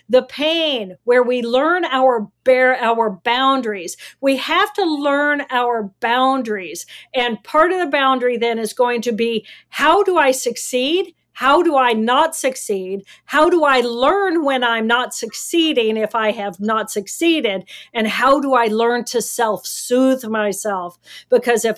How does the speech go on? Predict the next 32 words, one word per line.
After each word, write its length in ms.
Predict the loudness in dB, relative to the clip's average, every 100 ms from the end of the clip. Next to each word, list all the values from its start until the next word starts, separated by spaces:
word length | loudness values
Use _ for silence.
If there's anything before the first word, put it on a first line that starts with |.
| -2
I'm, 520 | 2 4 4 2 0 -6 _ _
if 160 | 0 2
I'm 220 | 2 0
just 200 | -4 0
getting 300 | 2 2 -2
an 140 | -2
award 800 | -2 2 4 4 4 4 0 -2 _ _ _ _
and 160 | -2 0
I'm 160 | 0 0
not 180 | 2
allowed 380 | 2 4 4 4
to 120 | -2 -12
feel 400 | -8 0 2 2
my 300 | 0 0 -2
pain, 800 | -6 -4 -2 -2 -2 -4 -6 -12 _ _
how 240 | 0 2 2
can 240 | 0 -2
I 180 | -2 -2
ever 360 | -2 0 0 -2
learn 720 | 0 2 2 0 -2 -4 -6 _ _ -6
how 260 | 2 4 4
to 320 | -2 -6 -8 -14
soothe 720 | -12 -12 0 4 6 4 0
myself 640 | 0 0 0 -4 -2 -4 -10 _ _ 0
out 320 | 2 2 -2 -2
of 360 | 4 4 2 -2
that 300 | -2 -2 -6
pain 640 | -4 -2 -2 -4 -6 -10 _ _ -2
into 480 | 0 0 -2 -2 -2
my 260 | 0 -2 -2
own 320 | -2 0 -4
peace? 640 | -6 -8 -8 -10 -14 -14